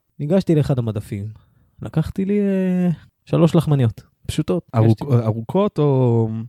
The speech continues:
Speaker 1: אה, לא, לא, לא, לחמניות חלה קטנות.
Speaker 2: אף פעם לא הבנתי את הרעיון של לחמניות חלה
Speaker 1: אני
Speaker 2: קטנות.
Speaker 1: גם לא יודע, קצת מכעיס אותי שבאמצע השבוע עושים את זה, זה קצת חילול של כל המושג
Speaker 2: נכון.
Speaker 1: חלה. אבל הגעתי לקופה.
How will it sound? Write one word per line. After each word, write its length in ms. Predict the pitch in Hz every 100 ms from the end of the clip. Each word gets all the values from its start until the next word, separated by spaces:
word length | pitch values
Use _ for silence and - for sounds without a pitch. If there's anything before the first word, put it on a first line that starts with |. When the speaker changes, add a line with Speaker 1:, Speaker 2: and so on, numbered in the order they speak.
| _ - _ 160
Speaker 1:
אה, 480 | 147 156 160 165 170
לא, 140 | 190
לא, 100 | 190
לא, 200 | 170 139
לחמניות 340 | 139 156 165
חלה 320 | - 143 151 202
קטנות. 480 | - 135 107 - -
Speaker 2:
אף 120 | 180
פעם 200 | - 185
לא 80 | 180
הבנתי 200 | 170 160
את 100 | 147
הרעיון 260 | 139 143
של 160 | 139 117
לחמניות 360 | 113 117 120 -
חלה 160 | 117 117
Speaker 1:
אני 120 | 151
Speaker 2:
קטנות. 120 | 147
Speaker 1:
גם 140 | 143 151
לא 60 |
יודע, 420 | 170 160 165 151 143 - -
קצת 260 | - 190 180
מכעיס 260 | 170 185 185
אותי 140 | 147
שבאמצע 300 | 127 147 151
השבוע 300 | 135 131 143
עושים 300 | 113 - 110
את 80 | 107
זה, 60 |
זה 100 | 113
קצת 300 | 113 - -
חילול 440 | - - 151 160 135
של 180 | - 117
כל 100 | 131
המושג 320 | 120 113 127
Speaker 2:
נכון. 160 | 123 113
Speaker 1:
חלה. 160 | 107 110 - _
אבל 140 | 123 135
הגעתי 220 | 180 170
לקופה. 320 | 151 123 95